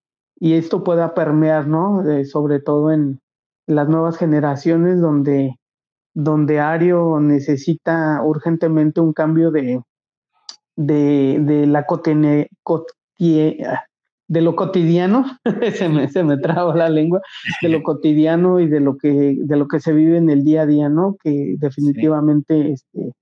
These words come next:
Speaker 1: necesitamos algún plan de emergencia para poder, este,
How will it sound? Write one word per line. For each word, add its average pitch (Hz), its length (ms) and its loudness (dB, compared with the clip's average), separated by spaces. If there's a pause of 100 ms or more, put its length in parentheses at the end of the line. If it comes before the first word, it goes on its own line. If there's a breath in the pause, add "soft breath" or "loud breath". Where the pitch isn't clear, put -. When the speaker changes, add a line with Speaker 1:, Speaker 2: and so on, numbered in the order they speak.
(420)
Speaker 1:
necesitamos 151 840 0
algún 160 420 0
plan 160 220 0
de 160 80 0
emergencia 151 560 0
para 143 340 -6
poder, 160 300 -2 (680)
este, 139 720 -4